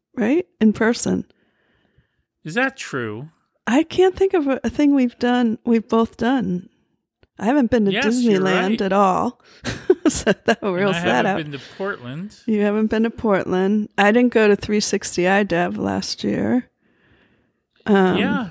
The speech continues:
Speaker 2: I guess it
Speaker 1: it's
Speaker 2: seems like, it doesn't seem like
Speaker 1: Not
Speaker 2: it's
Speaker 1: at
Speaker 2: been
Speaker 1: all. No.
Speaker 2: that
Speaker 1: I f-,
Speaker 2: long.
Speaker 1: I feel like I see you all the time, but obviously I don't. It just, w-, since we talk all the time,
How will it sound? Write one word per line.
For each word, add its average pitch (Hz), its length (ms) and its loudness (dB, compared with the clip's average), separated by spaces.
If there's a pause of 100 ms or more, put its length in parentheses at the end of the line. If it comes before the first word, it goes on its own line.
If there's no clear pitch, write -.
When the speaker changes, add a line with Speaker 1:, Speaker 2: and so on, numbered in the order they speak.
(100)
Speaker 2:
I 139 120 -12
guess 170 580 -10 (400)
it 170 160 -2
Speaker 1:
it's 233 140 2
Speaker 2:
seems 247 400 -4
like, 175 360 -6 (380)
it 147 140 -12
doesn't 233 300 -2
seem 254 300 -8
like 208 160 0
Speaker 1:
Not 208 300 6
Speaker 2:
it's 196 60 6
Speaker 1:
at - 20 2
Speaker 2:
been 185 100 2
Speaker 1:
all. 190 360 0 (180)
No. 202 400 -2 (300)
Speaker 2:
that 117 180 -8
Speaker 1:
I 262 60 4
f-, 330 60 -4
Speaker 2:
long. 117 320 -12 (160)
Speaker 1:
I 233 120 2
feel 330 240 2
like 214 240 2
I 202 80 2
see 208 280 0
you 185 120 4
all 175 140 2
the 156 120 -4
time, - 520 -4 (280)
but - 300 -6
obviously - 580 -2
I - 60 -4
don't. - 380 -8 (640)
It 208 120 0
just, - 420 0
w-, 190 180 0
since - 260 0
we 190 100 4
talk 247 360 -2
all - 120 0
the - 120 -4
time, - 420 -4